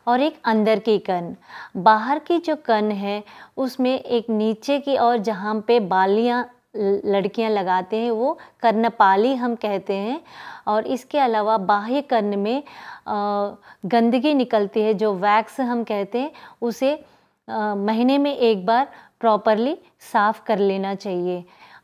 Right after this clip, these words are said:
And इसके अलावा जो मध्यम कान जिसके अंदर तीन छोटे-छोटे अस्थियाँ होते हैं जो malleus, incus and stapes हम कहते हैं, जो शरीर के सबसे छोटे,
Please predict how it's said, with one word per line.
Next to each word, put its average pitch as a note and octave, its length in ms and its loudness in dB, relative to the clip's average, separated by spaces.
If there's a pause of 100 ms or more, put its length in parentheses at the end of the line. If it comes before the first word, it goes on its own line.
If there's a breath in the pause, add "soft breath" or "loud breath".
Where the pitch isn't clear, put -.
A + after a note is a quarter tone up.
And A3 180 -2
इसके C#4+ 360 -2
अलावा B3+ 320 2
जो B3+ 180 0
मध्यम G#3+ 640 0 (640)
कान G#3 400 0 (360 soft breath)
जिसके B3 400 -2
अंदर A3+ 480 0 (360 loud breath)
तीन D4+ 260 2
छोटे-छोटे C#4+ 760 0
अस्थियाँ A#3+ 540 -2
होते G3 320 -2
हैं B3+ 240 -4 (380 soft breath)
जो A3 140 0
malleus, G3+ 680 0 (140)
incus G#3+ 500 -2 (140)
and G#3+ 260 -6
stapes B3 440 -2
हम G#3+ 140 -4
कहते G3+ 320 -6
हैं, C4+ 160 -2
जो C4+ 140 -2
शरीर B3+ 400 0
के C#4 200 -4
सबसे C4+ 640 -2
छोटे, B3+ 560 0